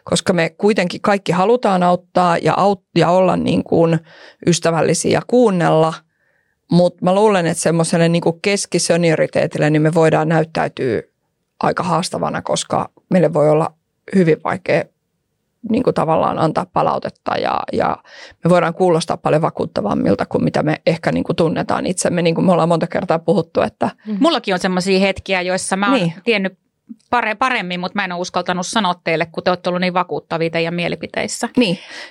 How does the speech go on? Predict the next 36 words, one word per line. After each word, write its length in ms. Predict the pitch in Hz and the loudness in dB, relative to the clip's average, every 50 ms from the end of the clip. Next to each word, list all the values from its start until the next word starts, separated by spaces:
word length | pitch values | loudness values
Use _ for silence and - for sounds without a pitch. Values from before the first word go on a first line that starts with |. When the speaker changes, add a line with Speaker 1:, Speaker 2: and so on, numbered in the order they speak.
| - - | -8 -4
Speaker 1:
Ja 60 | - 208 | -2 0
Speaker 3:
Mut 40 | |
Speaker 1:
tämähän 180 | 254 285 302 269 | 0 0 0 0
on 80 | 247 220 | 0 0
vähän 140 | 262 269 | 0 0
Speaker 3:
niin. 60 | 254 254 | 0 0
Speaker 1:
tämmönen, 480 | 226 208 196 190 190 185 185 175 - - _ _ _ - | 0 0 0 0 2 0 0 0 -4 -10 _ _ _ -4
ö, 260 | - - 185 175 175 170 175 | 0 2 4 4 4 2 2
vanhat 320 | 202 220 214 226 - - | 0 0 0 0 -2 -2
konsultit, 520 | - - 175 175 175 - 156 160 160 160 - | -2 -2 0 0 0 -2 0 0 2 2 2
anteeksi 300 | 175 185 170 165 - - | 2 2 0 0 -2 -4
mä 60 | 160 | -4
sanon 240 | - 202 185 180 165 | 0 2 2 4 4
vielä, 120 | 175 170 | 2 2
mut 100 | 165 160 | 0 -2
Speaker 3:
Mm. 40 | 214 | 0
Speaker 1:
siis 200 | - 170 220 - - - - - - - - | 0 0 -2 -4 -10 -18 -18 -20 -20 -14 -6
m-, 100 | - 196 - - - | -4 -4 -4 -2 -2
tää 80 | - 220 | -2 0
on 60 | 240 | 2
mulle 120 | 247 247 | 2 2
silleen 340 | 247 - - 294 277 233 202 | 2 0 0 0 2 2 2
tuttu 240 | - 220 220 - 208 | 0 0 0 0 -2
problematiikka, 640 | - - 226 220 208 180 170 170 - 165 165 - 175 | 0 0 0 2 2 0 0 0 0 -2 0 -2 -2
kun 140 | - 180 - | -2 0 0
tää 80 | 180 | 2
on 80 | 185 185 | 2 2
täsmälleen 380 | 196 208 - 175 165 170 160 | 0 0 0 0 0 2 2
sama 200 | - 175 160 165 | 2 2 0 0
problematiikka, 720 | 160 - 165 160 160 170 170 160 165 - 165 165 - - 165 | 0 2 2 2 2 2 0 0 0 0 0 0 0 0 0
vähän 240 | 190 190 214 196 180 | 0 2 2 0 0
niin 100 | 160 - | 0 -2
kuin 140 | - - 156 | -2 -2 0
mikä 220 | 160 - - - | 0 0 0 0
on 160 | - - 160 | -2 -2 -2
tuttu 440 | 160 180 165 - _ - - - - | -2 -2 -2 -4 _ -2 -2 -2 0